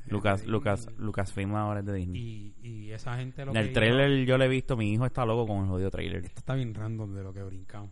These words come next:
Speaker 2: Sí, de, de,
Speaker 1: <laughs>
Speaker 2: de
Speaker 1: De,
Speaker 2: sexo
Speaker 1: de
Speaker 2: en los
Speaker 1: esa
Speaker 2: hospitales a, a
Speaker 1: es
Speaker 2: Star
Speaker 1: que,
Speaker 2: Wars.
Speaker 1: exacto, de, de los tres, eh, de los tres downstep, eh, <laughs>
Speaker 2: De,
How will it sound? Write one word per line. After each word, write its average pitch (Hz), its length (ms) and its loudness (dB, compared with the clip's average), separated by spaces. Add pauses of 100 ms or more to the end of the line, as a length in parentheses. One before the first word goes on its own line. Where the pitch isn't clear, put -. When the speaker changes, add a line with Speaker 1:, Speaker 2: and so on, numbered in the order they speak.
Speaker 2:
Sí, 131 280 6
de, 120 240 8
de, 107 160 8
Speaker 1:
<laughs> 226 1300 2
Speaker 2:
de 123 100 10
Speaker 1:
De, 117 60 12
Speaker 2:
sexo 131 300 6
Speaker 1:
de 160 60 8
Speaker 2:
en 156 60 8
los 151 100 10
Speaker 1:
esa 151 80 10
Speaker 2:
hospitales 147 480 6
a, 131 160 8
a 117 140 6
Speaker 1:
es 117 80 0
Speaker 2:
Star 117 200 8
Speaker 1:
que, 117 40 8
Speaker 2:
Wars. 113 200 6
Speaker 1:
exacto, 131 640 -2
de, 117 200 -4
de 127 120 -2
los 123 180 -2
tres, 139 180 -2 (140)
eh, 151 200 2
de 131 120 -2
los 123 180 -4
tres 147 280 0
downstep, 156 440 0 (240)
eh, 113 840 0 (140)
<laughs> 165 320 0
Speaker 2:
De, 160 80 0